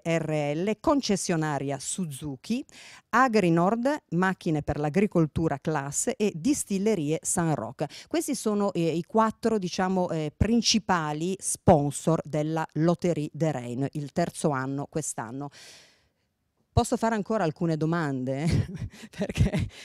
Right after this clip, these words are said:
beh, naturalmente noi siamo tutti curiosi, perché abbiamo detto che è tanto il lavoro che fate nel corso dell'anno,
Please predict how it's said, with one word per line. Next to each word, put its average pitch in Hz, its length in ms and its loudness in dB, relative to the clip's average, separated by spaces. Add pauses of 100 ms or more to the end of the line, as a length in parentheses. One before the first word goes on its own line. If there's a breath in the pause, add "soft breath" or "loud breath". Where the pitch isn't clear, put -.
(120)
beh, 180 160 -2
naturalmente 196 760 2
noi 208 140 0
siamo 151 260 -2
tutti 180 260 -6
curiosi, 135 720 -2 (200 soft breath)
perché 151 240 0
abbiamo 165 260 2
detto 196 260 2
che 156 240 -2
è 156 200 -4
tanto 180 380 4
il 143 100 2
lavoro 147 320 0
che 151 100 -4
fate 147 540 0
nel 139 200 -4
corso 147 440 -2
dell'anno, 139 760 -2